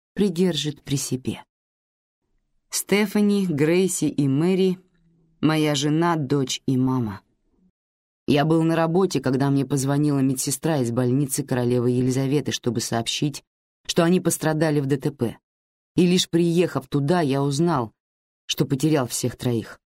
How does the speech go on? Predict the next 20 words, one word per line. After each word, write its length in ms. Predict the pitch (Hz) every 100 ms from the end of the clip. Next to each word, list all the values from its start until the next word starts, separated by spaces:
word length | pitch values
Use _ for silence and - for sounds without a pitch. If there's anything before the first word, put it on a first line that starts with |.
| _ _ _ _ -
Их 240 | 160 -
имена 420 | 151 151 165 175
были 240 | 135 135 135
в 140 | 135
общем 380 | 147 - 147 135
доступе, 560 | 151 - - - 113 - _ _ _ _ _ -
безучастным 760 | 131 117 127 - 127 - 123
тоном 360 | 120 139 135 147
заявила 440 | 139 135 127 135
Липпи. 420 | 131 135 120 120 - _ _ _ _ _ _ _ -
Ноа 340 | 185 214 208
поднял 420 | 196 202 185 175
со 120 | 156
стола 320 | 147 156 151 151
телефон, 600 | 147 139 - 160 180 - _ _ _ _
попросил 500 | 175 180 170 220 220
операционную 680 | 170 156 156 - 170 165 147
систему 560 | - 143 - 190 190 -
открыть 480 | 151 - 175 175 -
папку 460 | 170 170 - 190